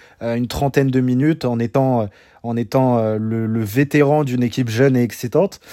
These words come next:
euh, au lieu de jouer peut-être le septième homme, euh, ou huitième homme,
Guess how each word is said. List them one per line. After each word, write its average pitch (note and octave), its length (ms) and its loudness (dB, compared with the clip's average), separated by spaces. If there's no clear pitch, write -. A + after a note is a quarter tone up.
euh, B2 400 4
au D3+ 140 6
lieu D#3+ 280 8
de B2+ 200 4
jouer A#2 300 4
peut-être C#3+ 640 0
le A#2+ 160 0
septième B2+ 500 0
homme, D3 260 4
euh, B2+ 160 2
ou A#2 220 -2
huitième B2+ 460 0
homme, D3+ 180 2